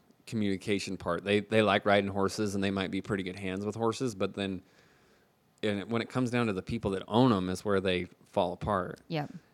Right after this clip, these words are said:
Speaker 1: And they are the most important part. And
Speaker 2: They write
Speaker 1: whether
Speaker 2: the
Speaker 1: you
Speaker 2: check.
Speaker 1: like it or not,
Speaker 2: Yeah.
Speaker 1: they're feeding my kids.
Speaker 2: Yep.
Speaker 1: You know, they're making all of this happen.
Speaker 2: Yep.
Speaker 1: So they're the most important part. And yeah, it's kinda,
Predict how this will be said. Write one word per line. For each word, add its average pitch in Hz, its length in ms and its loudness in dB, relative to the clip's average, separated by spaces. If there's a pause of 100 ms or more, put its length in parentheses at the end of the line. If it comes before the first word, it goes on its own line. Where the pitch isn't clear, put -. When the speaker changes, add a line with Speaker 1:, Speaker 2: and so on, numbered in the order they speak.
Speaker 1:
And 98 360 -2 (320)
they 120 520 2
are 95 120 0
the 95 120 -6
most 113 360 0
important 104 520 2
part. 135 560 4
And 104 340 -4
Speaker 2:
They 220 220 0
write 247 120 2
Speaker 1:
whether 131 180 8
Speaker 2:
the 120 80 6
Speaker 1:
you 120 40 6
Speaker 2:
check. 120 140 6
Speaker 1:
like 123 200 4
it 127 120 4
or 107 100 2
not, 117 480 2 (140)
Speaker 2:
Yeah. 220 240 -4 (120)
Speaker 1:
they're 127 280 4
feeding 113 760 -2 (240)
my 110 240 0
kids. 95 500 -4
Speaker 2:
Yep. 165 160 0
Speaker 1:
You 110 80 0
know, 104 240 -2
they're 110 380 2 (320)
making 117 480 0
all 107 160 0
of 101 80 -6
this 101 200 -6
happen. 117 520 -4 (280)
Speaker 2:
Yep. 165 180 -6 (260)
Speaker 1:
So - 180 -2
they're 117 280 6
the 101 100 0
most 110 320 0
important 107 400 0
part. 135 300 4
And 110 100 -6
yeah, 120 220 0
it's 107 240 -8
kinda, 104 480 -6